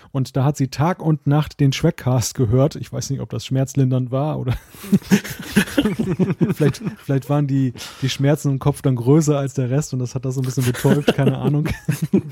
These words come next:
<laughs> Nein, auf jeden Fall großes Kompliment, herzlichen Dank, dass, äh, dass du dir unsere Sendung da die ganze Zeit angehört hast und, äh,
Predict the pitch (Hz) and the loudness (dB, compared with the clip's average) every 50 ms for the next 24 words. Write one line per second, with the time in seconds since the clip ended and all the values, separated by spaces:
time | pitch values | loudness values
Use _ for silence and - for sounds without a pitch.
0 | - - - - - - _ - - - - - - - - 285 208 - 151 165 | -10 -12 -10 -10 -12 -12 _ -14 -16 -16 -16 -20 -20 -12 -10 -6 0 4 4 6
1 | 160 156 143 180 180 165 175 160 135 131 151 175 170 160 - - 160 151 139 143 | 6 6 6 4 4 4 4 4 4 4 4 4 4 2 2 2 0 2 2 2
2 | 135 139 147 175 165 151 151 147 - 147 127 139 131 139 147 170 180 - 160 147 | 2 2 0 0 0 -2 -4 -4 -4 -4 -4 -4 -4 -2 -2 -2 -2 -2 -2 -2
3 | - - - - 143 139 143 143 135 135 - - - - - - - _ _ _ | -2 -4 -6 -6 -2 -2 0 0 -2 -4 -8 -14 -20 -20 -20 -20 -20 _ _ _
4 | - 135 131 - 139 127 131 135 131 131 135 131 135 117 131 135 143 143 135 131 | -2 -2 0 0 -2 0 0 0 0 0 2 2 4 4 4 4 6 4 4 2
5 | 139 131 123 120 135 139 135 - - 147 123 123 135 151 160 156 156 151 - 156 | 0 -2 0 0 0 0 0 0 -2 -2 -2 0 2 4 6 6 6 4 4 2
6 | 151 156 151 - - - 139 135 135 - - - 139 135 135 135 | 2 2 0 -2 -4 -2 -2 -2 -2 -4 -6 -6 -4 -2 -2 -2